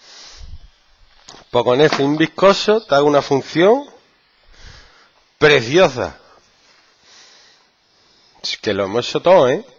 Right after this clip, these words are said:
Todo, todo, todo, todo, todo, todo, todo. Todo lo que se podía hacer lo hemos hecho.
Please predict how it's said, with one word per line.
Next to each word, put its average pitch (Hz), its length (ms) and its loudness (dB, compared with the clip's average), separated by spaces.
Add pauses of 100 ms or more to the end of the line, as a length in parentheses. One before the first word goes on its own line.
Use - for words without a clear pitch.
(140)
Todo, 175 260 2
todo, 170 220 -2
todo, 160 240 0
todo, 151 200 -2
todo, 127 220 -6
todo, 113 200 -8
todo. - 200 -16 (1160)
Todo 131 160 0
lo 160 100 0
que 165 120 -2
se 165 100 -2
podía 147 260 0
hacer 170 220 -2
lo 143 60 -2
hemos 127 200 -2
hecho. - 220 -10